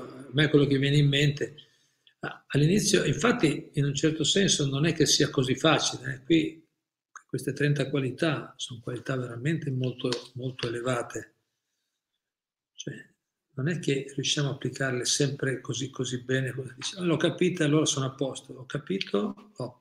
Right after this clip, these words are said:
l'apprezzo, va bene", ma puoi applicarla un po' diverso. Eh, per esempio, appunto, ho fatto un esempio altre volte, nella, mi succedeva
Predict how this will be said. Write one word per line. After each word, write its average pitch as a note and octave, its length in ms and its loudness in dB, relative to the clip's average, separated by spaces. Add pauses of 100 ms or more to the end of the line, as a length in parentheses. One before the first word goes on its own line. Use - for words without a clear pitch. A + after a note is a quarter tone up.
l'apprezzo, C#3 640 -4
va C#3+ 100 -2
bene", C#3 240 0
ma C3 100 -4
puoi - 180 0
applicarla C#3+ 400 -2
un C3+ 120 -4
po' - 80 -6
diverso. A#2 520 -8 (2750)
Eh, - 540 -12 (260)
per C3 140 -4
esempio, D3+ 540 4
appunto, D3 360 0
ho B2+ 40 -2
fatto D3 240 -2
un D3 60 0
esempio C#3 340 -2
altre C3 220 -4
volte, C3 600 -2
nella, C3 300 -10
mi - 560 -20
succedeva C3+ 920 0